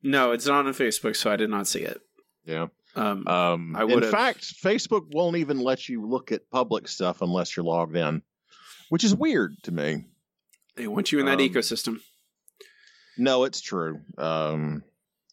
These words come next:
Speaker 2: but we do need to figure out, like, I, I, I might have to figure out how to, <sighs> I don't know, the, the O B S on my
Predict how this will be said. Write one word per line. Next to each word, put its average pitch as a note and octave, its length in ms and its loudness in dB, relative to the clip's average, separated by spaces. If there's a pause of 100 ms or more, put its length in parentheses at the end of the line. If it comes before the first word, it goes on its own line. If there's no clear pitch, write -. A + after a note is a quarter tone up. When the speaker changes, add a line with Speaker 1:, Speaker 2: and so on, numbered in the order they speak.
(340)
Speaker 2:
but G#2 120 -2
we A#2 120 0
do F#2+ 320 0
need F#2 200 2
to E2+ 80 -4
figure F2 380 -2
out, D#2+ 340 2
like, F2+ 180 0
I, F#2 200 4
I, F2 340 2
I F#2 40 2
might F2+ 560 0 (580)
have F2 180 -4
to - 60 -20
figure D#2+ 320 -2
out E2 200 0
how E2 180 0
to, D#2 300 0 (880)
<sighs> - 20 -14 (760)
I A2+ 80 2
don't F#2 160 2
know, D2+ 160 0
the, F2+ 300 0
the - 140 -4
O G2 140 2
B F#2 200 2
S F2 260 0
on D#2+ 300 0
my D#2+ 400 0